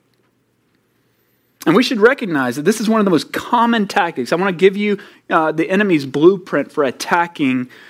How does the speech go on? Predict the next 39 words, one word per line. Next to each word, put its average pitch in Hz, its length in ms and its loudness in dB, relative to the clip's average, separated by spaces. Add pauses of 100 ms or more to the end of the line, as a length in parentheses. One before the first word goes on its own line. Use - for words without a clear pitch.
(100)
people 170 380 2
on 151 100 2
the 147 160 2
earth. 131 200 2
It's 135 100 -6
one 180 100 0
of 180 40 0
the 175 40 2
most 139 160 -2
common 226 560 0
tactics 165 540 -4
of 143 80 -8
the 147 100 0
enemy 180 220 -2
of 160 120 2
God 120 380 -2 (360)
is 160 120 0
that 160 100 2
he, 147 160 -2 (180)
the 147 120 4
way 180 120 2
he 175 120 -2
fires 220 580 2
his 208 180 0 (140)
arrows 180 540 4
at 120 220 -2
us, 113 180 -6
knowing 190 400 4
the 175 100 0
weaknesses 156 880 0
that 147 140 -4
we 156 180 2
have 151 340 0
in 135 120 -2
the 147 80 -2
armor 170 400 0
of 156 100 0
our 151 140 0
hearts, 120 360 -4